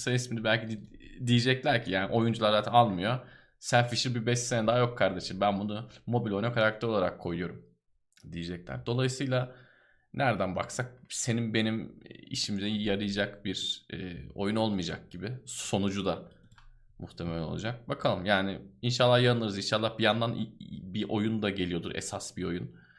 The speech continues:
Next gen bir oyun da geliyordur ama pek de sanmıyorum. Yani Splinter Cell tabii çok önemli bir seri. Sen demin bahsettin.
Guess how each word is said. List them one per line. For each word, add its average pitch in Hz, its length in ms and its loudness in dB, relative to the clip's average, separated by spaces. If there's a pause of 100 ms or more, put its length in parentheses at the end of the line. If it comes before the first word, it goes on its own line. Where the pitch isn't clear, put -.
(580)
Next 98 340 -2
gen 98 260 6
bir 101 40 0
oyun 101 260 2
da 92 60 0
geliyordur 90 400 -2
ama 127 420 -2
pek - 240 -4
de 117 60 -2
sanmıyorum. 95 560 -2 (280)
Yani 92 180 -10
Splinter 117 340 -8
Cell 120 220 4
tabii 117 160 -2
çok 123 180 -2
önemli 113 320 2
bir 107 60 -8
seri. 82 240 -6
Sen 95 280 -2
demin 92 360 -4 (760)
bahsettin. - 800 -2